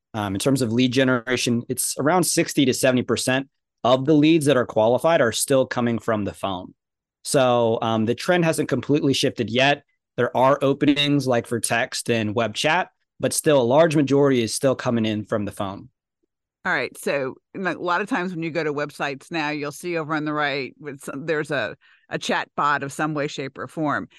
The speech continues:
Speaker 2: Now, I assume that that's what's gonna be used to schedule calls eventually, correct?
Speaker 1: Yes. And,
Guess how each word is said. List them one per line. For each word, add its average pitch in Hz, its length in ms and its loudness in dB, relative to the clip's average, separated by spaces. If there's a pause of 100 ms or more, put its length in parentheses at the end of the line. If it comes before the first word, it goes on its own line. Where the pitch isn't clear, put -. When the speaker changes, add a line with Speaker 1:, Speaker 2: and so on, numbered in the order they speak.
(180)
Speaker 2:
Now, 160 200 -2
I 160 60 0
assume 170 920 -6
that 143 160 -6 (840)
that's 180 280 -4
what's 170 200 -8
gonna 165 180 -6
be 156 80 -6
used 151 280 -8
to 156 60 -14
schedule 135 440 -8
calls 135 380 -4
eventually, 104 440 -10
correct? - 460 -6 (1080)
Speaker 1:
Yes. 113 360 0
And, 127 360 2